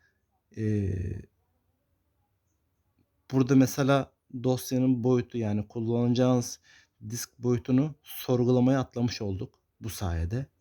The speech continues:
Ve de kurulumunu sağladık. Yoksa diğer şekilde kurulumunu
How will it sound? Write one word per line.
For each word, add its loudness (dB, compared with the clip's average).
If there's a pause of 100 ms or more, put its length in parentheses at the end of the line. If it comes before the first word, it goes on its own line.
(720)
Ve 4
de -2 (140)
kurulumunu 2 (320)
sağladık. -2 (580)
Yoksa 0
diğer 4
şekilde -6
kurulumunu 0